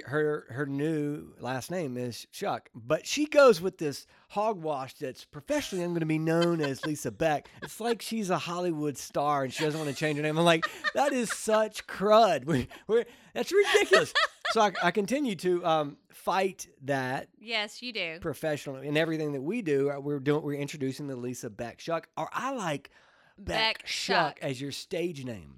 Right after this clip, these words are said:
Speaker 2: Oh my gosh.
Speaker 1: Beck Shuck.
Speaker 2: Beck Shuck. Well, like you said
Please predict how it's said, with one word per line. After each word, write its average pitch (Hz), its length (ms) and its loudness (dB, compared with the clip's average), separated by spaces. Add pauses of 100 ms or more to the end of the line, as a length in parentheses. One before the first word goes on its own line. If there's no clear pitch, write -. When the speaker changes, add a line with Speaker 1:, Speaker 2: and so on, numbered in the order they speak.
(120)
Speaker 2:
Oh 240 140 -10
my 160 240 -16 (220)
gosh. 208 800 -4 (460)
Speaker 1:
Beck 165 200 -4
Shuck. 135 320 -6 (300)
Speaker 2:
Beck 214 380 -6
Shuck. - 340 -10 (500)
Well, 254 220 -4
like 285 240 -4
you 320 120 -10
said 359 280 -4